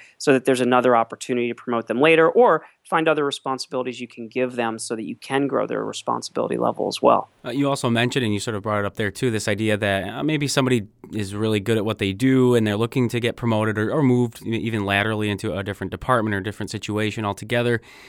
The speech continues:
Speaker 2: And there's this idea of a management impedance, as, as we sort of termed it. We had a show about this. And, um,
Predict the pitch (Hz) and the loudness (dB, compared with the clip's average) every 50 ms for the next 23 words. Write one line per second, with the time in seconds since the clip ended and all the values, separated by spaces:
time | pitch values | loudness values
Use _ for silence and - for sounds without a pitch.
0 | - - - - _ _ _ _ _ - - 147 165 170 147 123 151 165 180 175 | -20 -20 -20 -20 _ _ _ _ _ -8 -4 0 0 0 0 0 2 2 4 4
1 | 180 - 185 165 160 180 175 151 135 127 117 113 113 117 117 120 127 127 110 113 | 4 4 4 4 6 6 4 4 4 2 0 -2 -2 0 0 0 0 0 0 0
2 | 123 123 - 113 104 98 - - 120 113 104 101 95 92 90 - - - 98 92 | -2 0 0 0 -2 -2 -2 -4 -2 0 0 0 0 -2 -4 -6 -8 -8 -8 -8
3 | 92 - 98 98 90 95 104 101 95 - 113 101 95 92 92 - - - 117 113 | -6 -6 -6 -6 -4 -4 -6 -6 -4 -4 -4 -4 -4 -6 -8 -10 -8 -4 -2 0
4 | 110 110 104 101 98 95 101 104 101 98 95 - - 113 117 117 104 98 101 98 | 2 2 2 2 0 0 0 -2 -2 -2 -4 -2 -2 0 0 0 0 0 0 -2
5 | 98 - - 101 95 - - - 110 113 113 113 113 117 113 110 107 104 101 92 | -2 -2 -4 -6 -4 -6 -6 -4 -2 0 0 0 2 2 2 4 2 2 0 -2